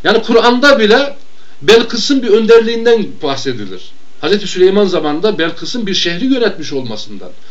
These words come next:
yani kraliçeliğinden bahsedilir. Ama o ayette geçtiği gibi o hükümdar, hükümranlığını elinde bulunduran Belkıs bile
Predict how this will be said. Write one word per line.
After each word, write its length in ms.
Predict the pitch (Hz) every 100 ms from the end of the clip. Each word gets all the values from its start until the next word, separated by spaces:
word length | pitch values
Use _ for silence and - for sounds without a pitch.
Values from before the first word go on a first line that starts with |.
| - - - -
yani 200 | 170 190
kraliçeliğinden 880 | 170 175 269 - 269 269 220 196 151
bahsedilir. 480 | 135 135 123 123 139
Ama 160 | 214
o 160 | 185 -
ayette 360 | 196 214 214 220
geçtiği 460 | 202 196 - 277
gibi 400 | 208 175 277 320 - - - -
o 300 | 403 466 - - 170
hükümdar, 600 | 190 247 214 220 220 208
hükümranlığını 640 | 175 220 208 220 226 233
elinde 400 | 202 220 220 196
bulunduran 480 | 214 220 208 220 208 - - -
Belkıs 540 | 190 208 294 320 -
bile 320 | 208 208 294